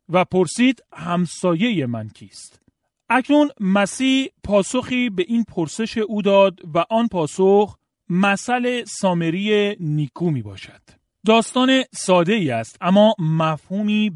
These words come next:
بسیار عالی دارد. در لوقا فصل ده آیه سی الی سی و دو می‌خوانیم: عیسی در جواب داستانی تعریف کرد و فرمود: «یک یهودی از اورشلیم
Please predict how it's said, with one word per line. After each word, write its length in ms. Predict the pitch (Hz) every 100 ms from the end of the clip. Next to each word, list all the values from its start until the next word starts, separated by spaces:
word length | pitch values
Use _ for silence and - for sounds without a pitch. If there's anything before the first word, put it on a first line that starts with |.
| 135
بسیار 680 | 156 - - 151 160 180 175 -
عالی 300 | 135 135 143
دارد. 480 | 104 98 - _ _ _ _ _ _ 143
در 120 | 139
لوقا 480 | 143 139 156 165 - _ _
فصل 440 | 156 156 - 160 160 151 127
ده 360 | 151 156 165 -
آیه 560 | 143 127 147 160 160 165 _ _
سی 560 | - - - 185 180 185
الی 340 | 185 170 170 170 -
سی 240 | - 147
و 80 | 135
دو 160 | 151 165
می‌خوانیم: 680 | 139 127 131 156 170 175 - _ _ _ 175
عیسی 400 | 196 - 240 233
در 180 | 202
جواب 640 | 175 170 165 175 196 208 202 180 135
داستانی 640 | 165 165 - 196 202 196 190
تعریف 420 | 180 170 170 -
کرد 400 | 165 165 160 170
و 100 | 147
فرمود: 640 | 143 135 147 170 170 165 _ -
«یک 340 | 165 226 -
یهودی 640 | 214 208 196 180 220 226
از 260 | - 185 170
اورشلیم 720 | 190 170 151 165 160 202 208